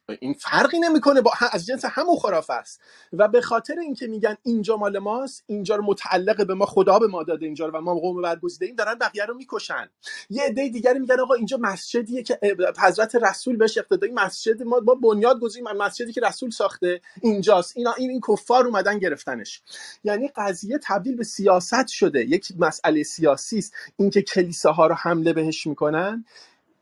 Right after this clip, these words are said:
به این دلیل، یعنی شما اگر در یک جامعه سکولار زندگی بکنی، شما دارید می‌بینید توی کشورهای غربی سکولار که از دل این کشورها این حمله ها بیرون نمیاد.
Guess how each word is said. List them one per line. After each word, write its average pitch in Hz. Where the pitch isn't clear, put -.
به 165
این 226
دلیل، 208
یعنی 165
شما 170
اگر 190
در 170
یک 160
جامعه 151
سکولار 151
زندگی 143
بکنی، 147
شما 180
دارید 180
می‌بینید 220
توی 208
کشورهای 156
غربی 156
سکولار 165
که 262
از 175
دل 220
این 254
کشورها 196
این 254
حمله 196
ها 226
بیرون 214
نمیاد. 254